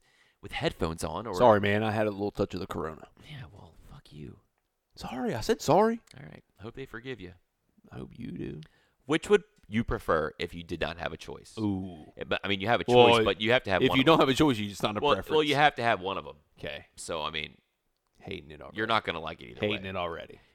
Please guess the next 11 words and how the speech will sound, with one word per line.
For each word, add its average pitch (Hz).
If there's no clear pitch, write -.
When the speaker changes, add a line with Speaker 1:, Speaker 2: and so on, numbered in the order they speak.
Speaker 1:
You 95
had 107
to 95
have 98
your 90
hands 110
replaced 110
with 101
a -
katana 107
blades 113